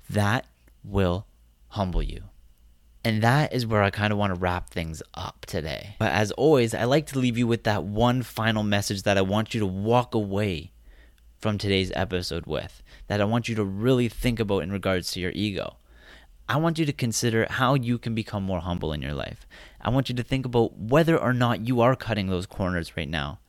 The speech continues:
even if you don't think those corners are important. Because you know what? If you're willing to cut corners in some areas of your life that you feel aren't important, that's a slippery slope towards cutting corners in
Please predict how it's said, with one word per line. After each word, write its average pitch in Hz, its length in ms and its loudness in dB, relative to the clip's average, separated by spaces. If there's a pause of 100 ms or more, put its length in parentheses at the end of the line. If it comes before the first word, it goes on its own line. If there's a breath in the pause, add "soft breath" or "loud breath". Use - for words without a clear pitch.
(320 soft breath)
even 139 240 2
if 143 120 -2
you 123 120 -2
don't 123 300 2
think 135 240 0
those 120 180 2
corners 110 380 0
are 101 80 4
important. 92 480 -2 (680 soft breath)
Because 113 400 2 (160)
you 95 120 -6
know 113 120 0
what? 110 260 -2
If 101 140 -4
you're 131 100 4
willing 139 360 2
to 123 60 0
cut 123 220 -2
corners 113 440 0
in 95 120 -4
some 120 300 -2
areas 123 320 0
of 123 140 0
your 127 100 0
life 123 240 0
that 104 140 -2
you 104 120 -6
feel - 320 -2
aren't 120 240 0
important, 139 440 -4 (300 loud breath)
that's 160 280 2
a 156 80 -4
slippery 151 420 2
slope 147 380 0
towards 110 300 0
cutting 113 280 -2
corners 113 400 0
in - 160 -6